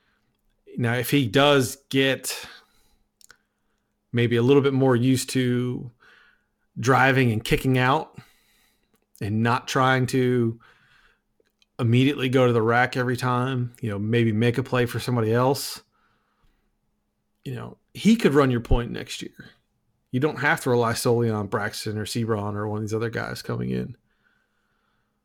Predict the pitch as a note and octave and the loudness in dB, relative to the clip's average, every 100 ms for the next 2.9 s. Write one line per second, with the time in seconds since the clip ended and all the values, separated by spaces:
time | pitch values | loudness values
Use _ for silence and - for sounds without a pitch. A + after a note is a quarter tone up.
0 | _ _ _ _ _ _ _ _ _ C3+ | _ _ _ _ _ _ _ _ _ -6
1 | D#3+ G3+ G3 F#3+ C#3+ B2+ - - - - | -4 -2 -2 -2 -2 -6 -12 -12 -12 -12
2 | - - D3 E3 C#3 A#2+ A2 B2 - | -16 0 4 6 6 2 -2 -6 -12